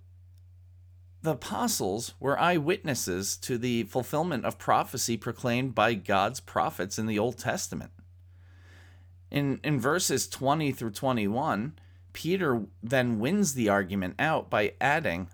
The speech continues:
"Above all, you must realize that no prophecy <laughs> in Scripture ever came from the prophet's own understanding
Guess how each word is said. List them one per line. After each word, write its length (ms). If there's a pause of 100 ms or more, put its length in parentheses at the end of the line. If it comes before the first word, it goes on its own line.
"Above 420
all, 480
you 140
must 340
realize 640
that 140
no 140
prophecy 840
<laughs> 0
in 140
Scripture 800 (340)
ever 280
came 360
from 200
the 100
prophet's 540
own 160
understanding 840